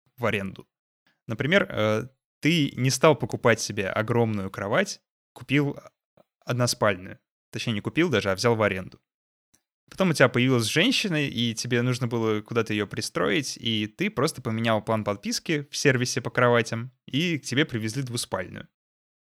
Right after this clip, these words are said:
У тебя при этом не возникло проблемы, что надо продать односпальную кровать, потом сходить купить двуспальную, потратить много денег. То есть вот такой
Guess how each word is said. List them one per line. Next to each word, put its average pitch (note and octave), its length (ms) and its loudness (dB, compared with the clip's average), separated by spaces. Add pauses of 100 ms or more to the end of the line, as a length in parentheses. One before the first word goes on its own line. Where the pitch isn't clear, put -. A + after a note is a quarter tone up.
(260)
У B2 80 -4
тебя E3 200 6
при D#3 140 6
этом D3+ 160 4
не A#2+ 80 4
возникло A#2+ 400 4
проблемы, A2+ 460 2
что - 160 -8
надо G#2+ 180 -2
продать G#2+ 320 -2
односпальную B2 680 0
кровать, A#2+ 460 0 (260)
потом A#2 300 -6
сходить A2 540 -4
купить A2 280 -8
двуспальную, A#2+ 580 0
потратить G#2+ 420 -4
много G2+ 240 -8
денег. A#2 340 -4
То - 80 -16
есть - 140 -10
вот G2+ 140 -8 (420)
такой B2+ 340 -2